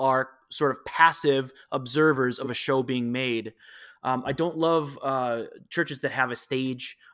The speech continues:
Uh, I, I think that, and, and in fact, churches that have a stage, um, when you look at the lighting, the lighting is all backwards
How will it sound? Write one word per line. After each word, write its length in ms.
Uh, 240
I, 180
I 80
think 280
that, 120
and, 240
and 260
in 120
fact, 360
churches 220
that 100
have 160
a 40
stage, 500
um, 160
when 160
you 120
look 320
at 80
the 80
lighting, 720
the 100
lighting 320
is 100
all 120
backwards 580